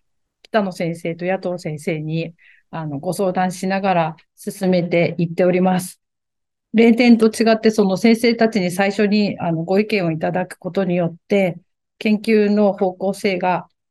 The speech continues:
あの、早く決まって、進めていくっていう点は、とても、あの、今年は、あの、充実した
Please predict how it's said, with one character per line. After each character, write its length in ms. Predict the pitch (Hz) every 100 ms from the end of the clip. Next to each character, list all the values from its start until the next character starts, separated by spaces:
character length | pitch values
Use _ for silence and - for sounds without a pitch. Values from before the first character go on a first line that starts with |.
| _
あ 100 | 170 160
の、 100 | 143
早 260 | 247 151
く 120 | -
決 180 | 156 160
ま 120 | 160
っ 60 | 156
て、 380 | - 170 160 160 _ _ _ _ _
進 320 | - 214 208 202
め 120 | 190
て 140 | 196
い 80 | 185
く 120 | 226
っ 40 | 220
て 140 | 196
い 60 | 170
う 100 | 170
点 160 | 175
は、 140 | 170 170
と 120 | 170
て 120 | 180
も、 320 | 185 180 180
あ 100 | 175 175
の、 160 | 160
今 120 | 160 160
年 240 | 170 180
は、 200 | 175 - _ _ _ _ -
あ 100 | 170
の、 320 | 165 156 143
充 160 | 185 180
実 320 | 185 190 185
し 80 | -
た 300 | 170 -